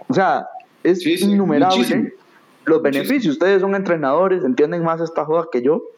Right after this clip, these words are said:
Speaker 1: y saben que,
Speaker 2: Muchísimo.
Speaker 1: que incluso a nivel de presupuesto le queda libre para poder hacer un montón de trabajos más,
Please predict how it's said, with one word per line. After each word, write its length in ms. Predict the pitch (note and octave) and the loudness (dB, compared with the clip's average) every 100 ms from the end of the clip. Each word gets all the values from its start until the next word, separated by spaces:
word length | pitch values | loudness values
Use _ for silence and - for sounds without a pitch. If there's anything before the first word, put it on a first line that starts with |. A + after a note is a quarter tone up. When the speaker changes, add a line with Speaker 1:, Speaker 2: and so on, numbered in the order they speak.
| _ _ _ _ _ _ _ - | _ _ _ _ _ _ _ -6
Speaker 1:
y 80 | D3+ | -4
saben 320 | D#3+ D#3+ B3 | 0 0 0
que, 180 | C4+ E3+ | 0 0
Speaker 2:
Muchísimo. 200 | D3 D3 | 0 -2
Speaker 1:
que 440 | C#3 C3+ C3+ C3 - - _ | 0 2 2 0 -4 -8 _
incluso 360 | E3 E3 G3 A3 | -4 0 0 2
a 40 | |
nivel 220 | G3 F#3+ | 2 2
de 80 | G#3 | 0
presupuesto 640 | - F#3 D#3+ G3 G#3 G#3+ | -2 -4 -4 -2 0 0
le 100 | F3+ | -2
queda 240 | - F#3 F#3+ | 0 0 0
libre 320 | F#3 G#3 G#3+ | 0 -2 -2
para 220 | D#3+ D3 | -2 -2
poder 180 | C#3+ E3 | 0 0
hacer 180 | F3 F#3 | 0 0
un 80 | F#3 | 0
montón 320 | F#3 F3+ F#3 | -2 -2 -2
de 80 | F#3 | -2
trabajos 400 | F3 D#3+ E3 F3 | 0 0 0 -2
más, 240 | E3+ G3 | -2 -4